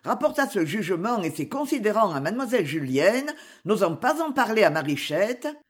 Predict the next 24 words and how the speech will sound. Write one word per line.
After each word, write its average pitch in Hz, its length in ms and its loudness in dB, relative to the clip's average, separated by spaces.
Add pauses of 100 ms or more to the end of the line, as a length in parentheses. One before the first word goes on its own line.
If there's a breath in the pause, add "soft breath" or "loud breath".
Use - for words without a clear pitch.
(140)
la 196 140 6
vieille 269 320 0
fille 311 280 -2
ne 285 80 -2
manifesta 185 760 0
aucune 294 360 0
indignation. « 170 880 -2 (840)
C'est 240 100 6
bien 254 240 0
fait, 160 300 0
dit-elle, 156 540 0 (180 loud breath)
voilà 262 240 4
une 175 140 0
bonne 302 340 4
leçon 262 400 0
pour 339 140 0
les 269 120 2
filles. 139 520 0 (400 soft breath)
Seulement, 240 540 2
ils 330 120 -4
sont 180 220 -6
naïfs, 226 520 0
les 208 140 4
juges, 156 480 0